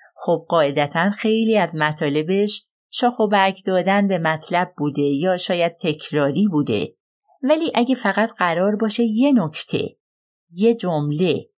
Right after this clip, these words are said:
یا یه پاراگراف از کتابو توی زندگیم بخوام اجرا کنم،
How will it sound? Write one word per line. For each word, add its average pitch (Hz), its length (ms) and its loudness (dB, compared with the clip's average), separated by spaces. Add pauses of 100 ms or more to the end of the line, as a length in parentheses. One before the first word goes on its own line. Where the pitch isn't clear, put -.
(100)
یا 165 200 -2
یه 165 260 0
پاراگراف 180 840 -2
از 147 220 -6
کتابو 151 680 -2 (280)
توی 285 300 2
زندگیم 160 600 0
بخوام 147 420 0
اجرا 143 420 0
کنم، 170 840 0